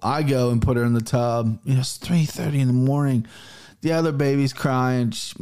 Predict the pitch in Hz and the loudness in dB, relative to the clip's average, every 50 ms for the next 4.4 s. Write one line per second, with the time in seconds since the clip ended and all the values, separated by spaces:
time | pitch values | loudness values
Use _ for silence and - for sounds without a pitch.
0 | - - - 151 151 165 160 147 143 131 123 120 117 117 - 127 120 117 117 117 | -12 -6 -2 -2 0 0 0 0 0 0 0 -2 -2 -2 -2 0 0 0 0 0
1 | - 113 104 - - 156 151 156 156 143 139 127 127 123 120 120 - - 131 113 | 0 -2 -4 -2 0 0 0 2 0 0 0 0 0 0 0 0 0 0 -2 -2
2 | 110 - 110 101 98 104 104 - 104 117 143 165 151 139 - - 113 117 110 110 | 0 0 -2 0 0 0 -2 -2 0 0 2 2 2 2 0 0 0 0 2 2
3 | 110 107 104 117 110 104 107 98 95 101 - - 107 90 - 107 104 101 92 85 | 0 0 0 0 0 0 0 0 0 0 -2 -2 -4 -2 -2 0 0 0 2 0
4 | 95 104 - - - 98 90 - | 0 -2 -2 -2 -2 -4 -4 -4